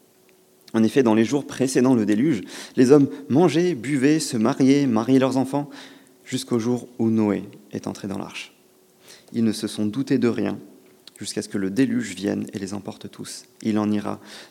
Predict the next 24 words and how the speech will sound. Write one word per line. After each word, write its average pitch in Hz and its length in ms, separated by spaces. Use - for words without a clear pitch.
de 127 140
même 104 340
au 107 80
jour 101 160
du 98 80
Fils 101 180
de 95 80
l'homme. » 95 200
Et 107 40
un 104 60
peu 110 140
plus - 100
loin, 110 300
au 104 80
verset 104 260
quarante-six, « 101 680
Par - 200
contre, - 280
heureux 117 440
le 104 120
serviteur 120 800
que 104 100
son 104 240
maître, 110 480